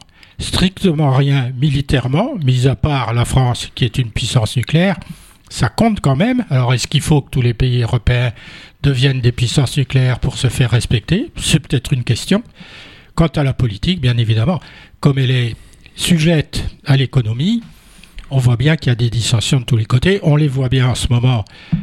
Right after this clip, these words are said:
économiquement avec l'Allemagne, avec l'achat d'armes aux États-Unis, et cetera, et cetera. Mais est-ce que l-,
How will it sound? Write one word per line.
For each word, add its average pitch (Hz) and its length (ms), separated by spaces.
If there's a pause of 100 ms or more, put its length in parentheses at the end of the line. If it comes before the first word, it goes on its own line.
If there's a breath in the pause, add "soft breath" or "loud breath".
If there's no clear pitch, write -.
(120)
économiquement 127 720
avec 123 280
l'Allemagne, 135 520
avec 127 300
l'achat 135 300
d'armes 123 320
aux 104 80
États-Unis, 120 580
et 165 100
cetera, 143 360
et 123 40
cetera. 107 380 (380 soft breath)
Mais 131 260
est-ce 131 180
que - 120
l-, 131 240